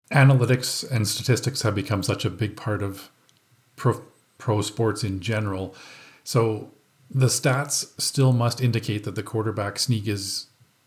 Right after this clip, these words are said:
your best percentage to get the first down. Although it's trending the other way. We see a few more of these stops by the defensive line, and maybe some creativity starts to sneak back in a little bit. I, I certainly hope so.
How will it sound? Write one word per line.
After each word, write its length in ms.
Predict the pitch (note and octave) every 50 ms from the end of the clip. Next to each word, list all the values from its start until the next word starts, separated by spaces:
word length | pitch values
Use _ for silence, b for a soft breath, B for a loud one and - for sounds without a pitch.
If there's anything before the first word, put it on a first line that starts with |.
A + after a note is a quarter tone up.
| _ _ _
your 560 | - A#2 G#2+ G#2+ G#2 G#2 G#2 G2+ F#2+ - - -
best 500 | A#2+ G#2+ - - B2 A2+ A2 - - -
percentage 800 | - A#2+ - - - - A2+ G#2+ - - G#2+ F2+ - - - b b b b b b -
to 180 | - - G#2+
get 240 | F#2+ F#2+ A#2+ G#2+ -
the 80 | A#2+ -
first 360 | - G#2+ G2 G2 F#2+ - -
down. 400 | G#2 G#2 A2+ A2+ A2 A2 G#2+ B B B B B B B B B B B _ _ _ _ _ _ _ _ _ _ _ _ _ _ _
Although 220 | - C3+ B2+ C3 C3
it's 100 | B2+ C3
trending 340 | - - C#3 C#3+ C#3+ C#3+ C3+
the 100 | C3+ C3
other 160 | B2+ C3 A#2
way. 200 | A#2 A#2+ A#2+ -
We 140 | G2 A2 G#2
see 200 | - C#3 C#3 C3+
a 40 |
few 220 | C3 - - C#3 C#3
more 240 | B2+ B2 C3 D3 D3
of 120 | C3 A#2
these 420 | B2 B2 B2+ A#2+ A2 - - - - _ _ _ _ _ _ _ _ _ _ _ _ _ _ - - - _ _ -
stops 520 | - - - - B2 A2+ C#3+ D3+ C#3 -
by 160 | - C3 A#2+
the 80 | A#2 A#2
defensive 540 | A2 A#2+ - - C3 C3+ C3 - B2+ G#2+ A2+
line, 420 | A2+ A#2+ C#3 D#3 D3 B2+ A#2+ B B B B B B B
and 500 | - A#2 A2+ A#2 A2+ A2 A2+ A2+ G#2+ - - _ _ _ _ _ _ _ -
maybe 340 | A2 G#2+ A2+ A#2+ B2+ C3 C3
some 200 | C3+ - B2+ A#2
creativity 600 | - - B2 A#2 A#2+ A2+ - B2+ A#2 A#2 B2 A2+
starts 260 | - A2+ A2+ - -
to 60 | - B2+
sneak 300 | - - B2+ A2+ - -
back 260 | A#2+ A2+ A2 - -
in 80 | C3+
a 60 | A#2+ G#2+
little 200 | G2+ G2+ F#2+ F#2
bit. 180 | F#2 F#2 F2+
I, 320 | F2+ F2+ G2 G2 G#2+ A#2 A2+
I 40 |
certainly 380 | G2+ - - D#3 D3+ C3+ C3 A2+
hope 200 | G2 B2+ C3 C3+
so. 300 | - C3 B2 B2+ B2+